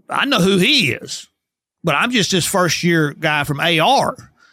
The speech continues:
and I don't wanna have anything to do with him. So I'm just gonna walk on down the sideline, you know, like I'm supposed to. Well, when I get there close to him, he turns and sticks out his hand, and he says, "Hi, Walt. How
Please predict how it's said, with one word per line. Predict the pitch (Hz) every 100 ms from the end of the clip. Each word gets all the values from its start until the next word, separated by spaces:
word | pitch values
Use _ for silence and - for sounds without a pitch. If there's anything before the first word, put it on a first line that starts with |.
| _
and | 147 151
I | 202
don't | 254 208
wanna | 185 165
have | 160
anything | 190 240 214 185
to | 151
do | 143 254 160 131
with | 131
him. | 220 135 104
So | - 170
I'm | 175 277
just | 247 202 -
gonna | 185 175
walk | 156 175 170
on | 160 151
down | 160 156
the | 131
sideline, | 202 202 185 147 135 131 165
you | 156
know, | 139 147
like | 147 143 139
I'm | 131
supposed | - 139 165 147 -
to. | 120 139 - _ _ _ _ _ _
Well, | 175 185 170
when | 170 190
I | 175
get | 165 180 240 185
there | 170 156
close | - 226 262 -
to |
him, | 151 170 156
he | 185 240
turns | 214 220 202 175 175
and | 160
sticks | - 180 -
out | 165 160
his | -
hand, | 208 254 185
and | 185
he |
says, | - 185
"Hi, | 165 240 170
Walt. | 139 151 160 -
How | 156